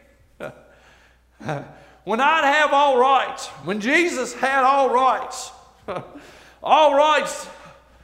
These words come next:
to rebuke, saying, "Get on out of here," he just used the word.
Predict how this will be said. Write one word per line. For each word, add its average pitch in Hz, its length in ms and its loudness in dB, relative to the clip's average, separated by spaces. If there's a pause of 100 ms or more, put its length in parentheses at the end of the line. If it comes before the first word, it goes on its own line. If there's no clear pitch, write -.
(200)
to 233 120 -4
rebuke, 214 600 -2 (640)
saying, 214 440 -4
"Get 233 140 -2
on 220 340 0
out 185 240 -2
of 185 60 -2
here," 175 440 -6 (1700)
he 196 120 -12
just 180 240 -16
used 165 240 -14
the 165 60 -18
word. 151 500 -10